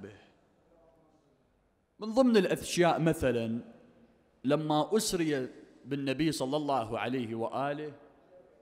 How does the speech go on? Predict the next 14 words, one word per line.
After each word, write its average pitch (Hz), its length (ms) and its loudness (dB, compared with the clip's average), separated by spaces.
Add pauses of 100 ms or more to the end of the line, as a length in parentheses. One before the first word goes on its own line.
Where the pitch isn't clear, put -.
(560)
وصعد 143 540 -2
إلى 139 240 -2
السماوات 127 840 -6
السبع، 160 640 -2 (1700)
فهناك 185 800 -6 (760)
النبي 151 340 2
صلى 165 240 2
الله 131 400 0
عليه 131 340 0
وآله 165 520 2 (1500)
وإذا 139 440 4
به 123 420 -2
يسمع 151 440 -4 (220)
صوت 165 520 -10